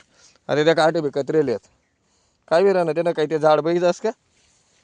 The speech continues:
पण या कंपनीवाला इतला घाबरावतस, इतला घाबरावतस, हाय मारा, ते मारा, लोसन मारा, कांदा मारा, कोथमीर मारा, काय गामल्या मारा, शेतकरीना खर्च वाढावा आणि असले घरे भरू द्या, दुसरं काहीच नाही मित्रांनो. काही टेन्शन लेवान नाही,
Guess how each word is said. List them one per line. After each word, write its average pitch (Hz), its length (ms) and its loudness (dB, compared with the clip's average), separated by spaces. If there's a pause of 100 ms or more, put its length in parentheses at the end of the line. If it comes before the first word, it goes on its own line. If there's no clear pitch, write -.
पण 151 80 -2
या 156 160 -2
कंपनीवाला 160 580 2
इतला 190 280 0
घाबरावतस, 165 540 2
इतला 175 240 -2
घाबरावतस, 156 680 2 (840)
हाय 156 220 2
मारा, 165 300 4
ते 165 220 0
मारा, 165 300 4
लोसन 165 340 -2
मारा, 160 260 2
कांदा 151 340 0
मारा, 160 280 2
कोथमीर 151 420 -4
मारा, 147 280 0 (600)
काय 196 160 4
गामल्या 196 300 4
मारा, 190 260 4 (460)
शेतकरीना 151 540 2
खर्च 139 200 2
वाढावा 175 500 6 (720)
आणि 165 180 2
असले 202 240 2
घरे 220 200 6
भरू 202 260 6
द्या, 156 180 4 (1160)
दुसरं 180 220 0
काहीच 180 240 2
नाही 190 120 4
मित्रांनो. 156 420 2
काही 165 180 2
टेन्शन 170 360 2
लेवान 135 340 2
नाही, 101 160 -8